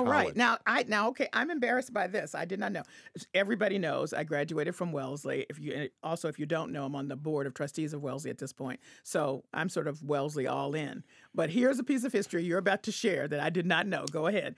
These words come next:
Speaker 1: The woman's
Speaker 2: <laughs>
Speaker 1: name was Rosemary Ann Murphy. In twenty-nine, she arrives at, at Wellesley, and she gets a master's degree in physiology.
Speaker 2: Oh,
Speaker 1: And
Speaker 2: okay.
Speaker 1: then she
Speaker 2: All
Speaker 1: goes
Speaker 2: right.
Speaker 1: away for two years and then joins the faculty at Wellesley to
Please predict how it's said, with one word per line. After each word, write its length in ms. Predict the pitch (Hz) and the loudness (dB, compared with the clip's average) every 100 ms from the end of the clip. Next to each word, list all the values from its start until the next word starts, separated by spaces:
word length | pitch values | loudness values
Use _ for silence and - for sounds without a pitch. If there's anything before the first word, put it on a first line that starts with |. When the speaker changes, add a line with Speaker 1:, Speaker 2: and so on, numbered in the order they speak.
| - | 2
Speaker 1:
The 60 | |
woman's 360 | 120 165 202 151 | 4 6 6 4
Speaker 2:
<laughs> 120 | 151 | 6
Speaker 1:
name 220 | 135 131 123 | 6 6 6
was 240 | 113 101 | 4 2
Rosemary 960 | 101 110 143 147 131 123 127 127 127 127 | 2 2 2 0 0 2 2 2 0 -2
Ann 280 | 107 110 107 | 0 2 4
Murphy. 420 | 104 104 - 78 | 2 0 -2 -4
In 100 | 120 | -2
twenty-nine, 540 | - - 190 185 143 135 | 0 4 4 4 2 2
she 140 | - | 0
arrives 460 | 110 107 135 151 - - | 0 2 2 2 -2 -6
at, 200 | 120 - - | -6 -6 -6
at 160 | 113 113 | -6 -2
Wellesley, 540 | 117 113 - 110 107 - _ - | 0 0 0 -2 -2 -8 _ -6
and 160 | 113 104 | -2 -2
she 220 | - 117 | 0 -2
gets 320 | 95 139 - | 0 -2 0
a 40 | 120 | 2
master's 380 | 117 117 127 | 2 0 -2
degree 240 | 104 101 104 | -2 0 0
in 80 | 92 | 0
physiology. 640 | 139 110 101 95 85 87 | 0 0 0 0 -2 -2
Speaker 2:
Oh, 140 | 190 180 | 0 0
Speaker 1:
And 160 | 120 | 2
Speaker 2:
okay. 100 | - | 2
Speaker 1:
then 120 | 156 | 2
she 180 | 165 - | 0 -4
Speaker 2:
All 60 | - | 0
Speaker 1:
goes 240 | 151 143 139 | 2 2 0
Speaker 2:
right. 60 | |
Speaker 1:
away 200 | 120 131 | 2 0
for 140 | 131 120 | 0 -4
two 220 | - 175 | -4 -2
years 500 | 170 117 98 95 - - - _ 123 | 0 0 0 -4 -8 -18 -20 _ -2
and 160 | 113 | 2
then 180 | 160 196 | 2 2
joins 380 | - 160 160 151 | 2 2 2 0
the 100 | 135 | -2
faculty 680 | - 151 190 - 160 117 92 | 0 2 2 2 -4 -2 -2
at 160 | 98 | -6
Wellesley 400 | 101 98 95 110 | -2 -2 -2 -6
to 160 | 98 117 | -6 -8